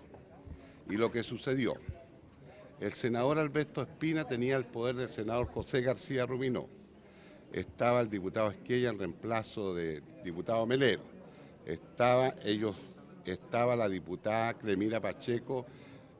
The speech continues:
en reemplazo de Manuel Monsalve, que está delicado de salud, y yo como presidente de la comisión. Empezamos a votar los cuatro, votamos dos a favor, dos en contra.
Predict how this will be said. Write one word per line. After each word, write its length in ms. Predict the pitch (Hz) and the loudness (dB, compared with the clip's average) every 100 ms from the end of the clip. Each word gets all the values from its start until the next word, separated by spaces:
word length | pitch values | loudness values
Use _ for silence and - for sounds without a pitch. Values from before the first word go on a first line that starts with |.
| - | -2
en 240 | 98 98 | 2 2
reemplazo 800 | 92 90 - 104 113 117 - 104 | 2 -4 -6 -2 -2 -2 -4 -6
de 40 | 90 | -4
Manuel 280 | 90 95 | -2 -2
Monsalve, 480 | 101 92 - 113 113 | -2 -4 -2 -2 -2
que 80 | 95 | -6
está 200 | - 101 | -4 -4
delicado 360 | 98 98 107 101 | -2 -4 -2 -4
de 60 | |
salud, 280 | - 101 80 - | -2 -4 -4 -6
y 140 | 92 | -6
yo 160 | 85 110 | -2 -2
como 200 | 117 107 | -2 -4
presidente 580 | 92 - 101 110 110 117 | -4 -4 -2 -2 -4 -4
de 40 | |
la 100 | 107 | -4
comisión. 460 | 104 95 82 - 69 - - - - - - - - | -4 -6 -6 -6 -8 -10 -20 -20 -20 -20 -20 -14 -4
Empezamos 640 | 110 131 - 170 175 170 | -2 0 0 2 0 0
a 40 | |
votar 280 | 147 135 143 | 0 2 2
los 140 | 147 123 | 2 -4
cuatro, 520 | - 151 160 - 190 - - - | -4 -4 -4 -8 -12 -14 -20 -10
votamos 480 | 98 - 127 123 98 | -8 -2 0 0 0
dos 140 | 127 | 2
a 80 | 147 | 2
favor, 340 | 139 143 143 | 2 0 -2
dos 160 | 123 117 | -2 -2
en 80 | 98 | -2
contra. 380 | - 69 - | -6 -12 -12